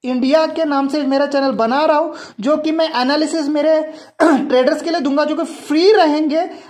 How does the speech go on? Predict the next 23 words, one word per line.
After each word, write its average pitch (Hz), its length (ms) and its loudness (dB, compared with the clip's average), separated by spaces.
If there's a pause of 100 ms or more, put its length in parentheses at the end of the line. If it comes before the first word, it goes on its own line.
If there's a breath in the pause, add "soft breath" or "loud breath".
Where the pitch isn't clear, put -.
आप 262 160 2
भी 339 160 -2
इसको 330 200 -2
ज्वाइन 285 300 0
कर 302 160 -2
सकते 311 280 -4
हैं 285 80 0
अगर 277 360 -4
forex 262 280 -2
trading 277 300 -2
से 302 140 -4
या 277 300 0
Indian 269 340 -2
stock 277 280 -4
market 240 360 -4
से 254 140 -6
जो 233 160 -4
है 320 360 0 (280 loud breath)
आप 262 180 -2
पैसा 269 240 0
कमाना 240 480 -2
चाहते 233 460 -2
तो। 226 460 -2